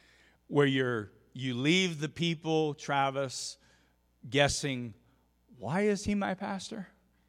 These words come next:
<laughs> Wha-, wh-, why? <laughs> Why is he my pastor? So this is the deal,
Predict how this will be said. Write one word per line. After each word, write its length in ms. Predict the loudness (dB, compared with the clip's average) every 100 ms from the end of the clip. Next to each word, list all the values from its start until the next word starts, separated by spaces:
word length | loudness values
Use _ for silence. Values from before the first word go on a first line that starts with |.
| _ _ -20 -20 -20 -20 _ _ -20 -20 -20 -14 -10 -10 -14 _ _ _ _ -12 -10 -10 -16 -12 -12 -12 -6
<laughs> 80 | -6 -6 -12 -8 -8 -10 -14 -16 -16 -16 -18 -20 -20 -20 -20 _ _ _
Wha-, 180 | -4 -4 -4 _ -14
wh-, 120 | -14 _
why? 500 | 6 10 10 8 2 -8 -14
<laughs> 240 | -8 -6 -6 -8 -4 -2 -2 -8 -20 -14
Why 320 | -2 6 8
is 180 | 8 6
he 140 | 2
my 160 | 2 2
pastor? 540 | 0 -4 -6 -8 -8 -16 -20 _ _ _ _ _ _
So 220 | 0 4
this 180 | 6 4
is 140 | 0 -4
the 100 | -4
deal, 240 | -6 -8